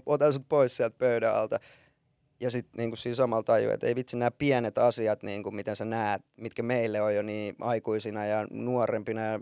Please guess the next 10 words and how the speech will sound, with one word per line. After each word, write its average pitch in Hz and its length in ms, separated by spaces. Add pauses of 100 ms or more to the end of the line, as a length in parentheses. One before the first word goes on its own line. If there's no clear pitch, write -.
(120)
nuorempina 120 520
lapsinakin 104 580
jo 98 60
niin 104 220
itsestäänselviä, 104 880
että 98 100
me 104 100
osataan 101 540
nää 101 240
ja 107 140